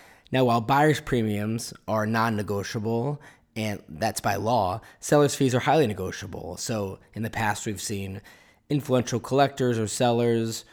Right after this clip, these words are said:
sellers of high-value artworks, they don't pay any seller's fees.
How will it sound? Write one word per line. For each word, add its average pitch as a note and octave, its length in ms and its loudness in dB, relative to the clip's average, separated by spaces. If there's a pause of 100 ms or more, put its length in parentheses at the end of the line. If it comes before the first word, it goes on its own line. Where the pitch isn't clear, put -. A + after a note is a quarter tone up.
(420)
sellers A#2+ 580 0
of G#2 240 -6
high-value A#2 640 0
artworks, A2 640 -4
they A#2 400 -4 (120)
don't G#2+ 240 -6
pay G2+ 200 -6
any G2 160 -4
seller's F#2 460 -10
fees. E2 500 -12